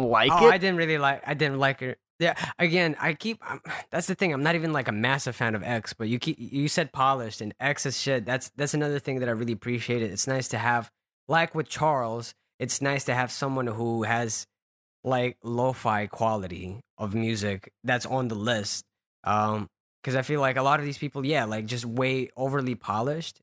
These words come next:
Speaker 2: and I think that's just not necessary anymore. Uh, last year that was cool 'cause we had Lil Uzi Vert,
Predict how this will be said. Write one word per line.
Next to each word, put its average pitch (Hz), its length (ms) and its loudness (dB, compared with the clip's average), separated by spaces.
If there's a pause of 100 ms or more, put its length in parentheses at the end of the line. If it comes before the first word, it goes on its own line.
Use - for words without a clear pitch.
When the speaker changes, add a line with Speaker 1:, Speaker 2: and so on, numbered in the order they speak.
(120)
Speaker 2:
and 117 180 0
I 120 80 2
think 120 260 -4
that's 110 200 0
just 101 160 -6
not 113 160 2
necessary 104 680 -2
anymore. 101 580 -2 (280)
Uh, 95 400 0 (580)
last 139 380 0
year 135 120 0
that 120 100 0
was 113 120 -6
cool 104 220 -6
'cause 101 140 -6
we 101 100 -2
had 101 320 -2
Lil 117 280 -2
Uzi 117 180 -4
Vert, 110 320 0